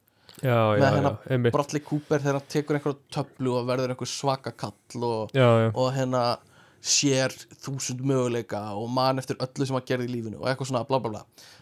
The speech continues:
Speaker 2: Eh, sem er náttúrulega, sem er náttúrulega ekki til hérna á Íslandi, sko. Svona þannig töflur. En, en, eh, þú veist, það eru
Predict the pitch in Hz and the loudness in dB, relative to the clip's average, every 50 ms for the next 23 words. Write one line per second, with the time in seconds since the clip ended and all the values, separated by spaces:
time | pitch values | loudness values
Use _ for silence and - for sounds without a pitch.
0 | - _ - - 139 139 135 139 139 135 - _ _ _ _ _ _ - - 123 | -20 _ -4 0 2 2 2 2 0 0 -4 _ _ _ _ _ _ -8 -4 0
1 | - 147 147 151 151 156 147 - 156 147 143 147 - - _ _ _ - - 147 | 2 2 2 2 2 2 2 4 6 6 6 6 4 2 _ _ _ -6 -2 0
2 | 151 147 151 151 156 156 156 165 - - - 175 175 160 139 117 113 110 - _ | 2 2 2 0 0 -2 -2 -4 -6 -2 2 4 6 6 6 4 0 -4 -10 _
3 | - 139 151 143 143 143 147 - - 113 - - - - - 95 - - - _ | -4 -2 0 2 2 0 0 -4 -4 -6 -8 -10 -14 -12 -12 -14 -14 -16 -20 _
4 | _ _ _ - - - - 143 135 - 147 143 139 127 120 - 151 131 - 104 | _ _ _ -20 -14 -8 -4 -4 -2 0 0 0 0 0 -2 -2 -4 -6 -6 -6
5 | 104 - - - _ _ _ _ _ _ _ _ _ _ - 127 135 135 139 139 | -12 -12 -14 -16 _ _ _ _ _ _ _ _ _ _ -4 0 0 2 2 0
6 | 139 139 139 _ _ _ _ _ _ _ _ _ _ _ _ _ _ - - - | 0 -4 -6 _ _ _ _ _ _ _ _ _ _ _ _ _ _ -20 -18 -10
7 | - - 135 131 131 131 135 139 131 131 131 131 131 131 131 131 131 131 - - | -4 -2 0 2 4 4 4 2 0 0 -2 0 0 2 2 2 2 0 -2 -4
8 | _ _ _ _ _ _ _ _ _ _ _ _ _ _ _ _ _ _ _ _ | _ _ _ _ _ _ _ _ _ _ _ _ _ _ _ _ _ _ _ _
9 | _ _ - - - 143 147 143 139 - - 143 160 127 143 165 185 202 202 196 | _ _ -20 -6 0 2 2 2 2 0 -4 -2 -2 0 2 2 2 2 2 0